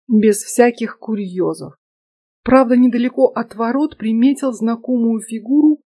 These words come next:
и ринулся с компанией в густой кустарник, что рос вдоль дороги. "Твою мать, он здесь!" прохрипел Брай.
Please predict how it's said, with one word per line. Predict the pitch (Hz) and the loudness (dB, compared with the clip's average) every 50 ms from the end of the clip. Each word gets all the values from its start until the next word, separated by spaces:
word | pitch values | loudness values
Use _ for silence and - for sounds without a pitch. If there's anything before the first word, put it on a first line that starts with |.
| _ _ _ _ | _ _ _ _
и | 247 240 240 | 4 6 8
ринулся | 247 294 294 269 262 247 254 - 254 233 | 8 8 8 6 4 2 -2 -4 -6 -8
с | - - | -8 -6
компанией | - 226 226 233 220 220 262 262 262 254 254 240 | -4 -2 -2 -2 -2 -2 -2 -2 0 0 0 -2
в | 202 | -2
густой | 190 220 226 - - - 254 240 | -4 -8 -8 -8 -4 -4 -4 -4
кустарник, | - - 247 - - - - - 269 254 226 180 180 180 - - | -4 -8 -10 -10 -10 -12 -4 -2 0 0 0 0 -2 -6 -6 -10
что | - - - 196 185 | -16 -10 -6 -6 -6
рос | 190 202 208 196 196 | -4 -4 -6 -6 -8
вдоль | 185 175 165 196 190 196 185 | -14 -4 0 0 0 0 0
дороги. | 180 202 208 202 175 165 160 160 160 160 _ _ _ _ _ _ _ _ _ _ _ _ _ _ _ _ _ _ | -2 -4 -2 -2 -4 -6 -6 -10 -16 -18 _ _ _ _ _ _ _ _ _ _ _ _ _ _ _ _ _ _
"Твою | - 254 254 233 233 214 | 4 4 6 6 6 6
мать, | 185 160 165 - - - - - - _ _ | 6 4 2 -6 -12 -12 -14 -16 -16 _ _
он | 247 247 233 | 4 4 4
здесь!" | - - 175 170 156 190 190 196 - - - _ _ _ _ _ _ _ _ _ _ _ _ _ _ | 4 0 -6 -8 -10 -12 -12 -12 -14 -16 -20 _ _ _ _ _ _ _ _ _ _ _ _ _ _
прохрипел | - - 185 - - 202 208 196 - 196 180 180 175 | -2 -2 -2 0 0 -4 -6 -4 -4 -6 -4 -4 -6
Брай. | 170 160 185 180 170 170 175 170 | -6 -6 -6 -4 -6 -6 -8 -14